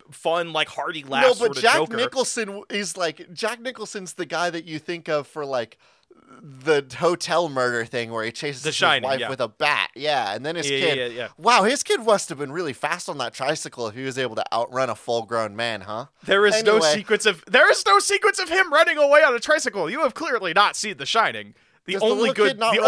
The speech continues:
Speaker 1: only
Speaker 2: away on
Speaker 1: good
Speaker 2: a tricycle?
Speaker 1: I'm, no, he's going down the hallway on the tricycle, and that's where he runs into the twin girls, and they give him the vision of, like, the elevator, uh, escaping with all the blood. No, it, that, he is never running away on the tricycle. Uh, that's
Speaker 2: Okay.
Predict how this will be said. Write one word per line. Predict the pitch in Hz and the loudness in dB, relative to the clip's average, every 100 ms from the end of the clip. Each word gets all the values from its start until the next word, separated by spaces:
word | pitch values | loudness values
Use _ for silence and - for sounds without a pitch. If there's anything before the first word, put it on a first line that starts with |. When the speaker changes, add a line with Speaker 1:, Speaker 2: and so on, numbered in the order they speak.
| 254 | 6
Speaker 1:
only | 202 214 | 6 2
Speaker 2:
away | |
on | 220 | 4
Speaker 1:
good | 220 | 2
Speaker 2:
a | - | 4
tricycle? | 180 - 285 392 370 - _ _ _ _ _ | -2 -4 -8 -8 -8 -10 _ _ _ _ _
Speaker 1:
I'm, | 208 220 - | -2 -2 -6
no, | 185 214 202 | -4 0 0
he's | - 208 - | 0 -6 -6
going | 156 190 247 277 | -4 -2 0 -4
down | 180 185 202 | 0 0 0
the | 165 | -4
hallway | 160 151 139 135 | -4 -2 -2 -4
on | 127 | -6
the | 120 | -6
tricycle, | 131 123 139 127 | -6 -6 -10 -10
and | 127 | -6
that's | 143 | -6
where | 160 147 | -8 -8
he | |
runs | 139 139 139 | -6 -6 -8
into | 135 139 | -16 -14
the | 123 | -14
twin | - 170 143 | -10 -10 -8
girls, | 120 117 120 | -8 -8 -10
and | |
they | 123 | -10
give | 127 127 | -8 -10
him | 127 | -12
the | 113 | -12
vision | 135 127 120 | -10 -10 -12
of, | 113 | -12
like, | 117 113 - | -10 -12 -12
the | 117 | -10
elevator, | 107 123 113 120 113 110 - _ _ | -6 -6 -6 -10 -10 -10 -14 _ _
uh, | 123 120 - | -14 -12 -12
escaping | 120 - - 131 123 117 | -12 -10 -8 -8 -10 -12
with | 113 | -12
all | 107 | -12
the | 104 | -12
blood. | 123 107 - - _ - | -12 -12 -12 -20 _ 0
No, | 240 143 | 2 2
it, | 127 165 160 | 0 -4 0
that, | 185 - - | 0 -2 -12
he | - 220 | -6 -6
is | 196 | 2
never | 247 220 | 2 2
running | 220 202 | 0 -2
away | 190 185 | 0 -2
on | 160 | -2
the | |
tricycle. | 139 151 127 113 107 - | -2 -4 -4 -8 -12 -6
Uh, | 135 131 127 | -2 -2 -2
that's | 151 151 - - | -2 -4 -6 -4
Speaker 2:
Okay. | 202 - | -2 -2